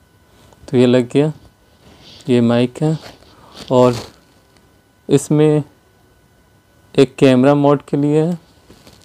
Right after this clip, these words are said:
और दूसरा है smartphone के लिए। जब आप इसे किसी camera से connect करते हो, जैसे डीएसएलआर और कोई भी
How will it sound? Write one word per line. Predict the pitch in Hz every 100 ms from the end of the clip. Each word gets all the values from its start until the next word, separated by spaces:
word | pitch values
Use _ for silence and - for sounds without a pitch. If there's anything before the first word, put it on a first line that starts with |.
| _ _ - _ _ - 151
और | 120 117 120 120 - _ _ _ _ -
दूसरा | 131 131 - 147
है | 139 147 -
smartphone | 143 135 127 - 131 123
के | 113 123
लिए। | 110 113 _ _ _ _ _
जब | 151 131 147 139 -
आप | 135 135
इसे | 135 - 139
किसी | 127 127 143
camera | - 131 127 131
से | 139
connect | - 123 123 -
करते | 127 110 -
हो, | 120
जैसे | 113 117 110 117 107
डीएसएलआर | 113 110 - 117 107 110 110
और | 110 113 113
कोई | - 113 113
भी | 113 117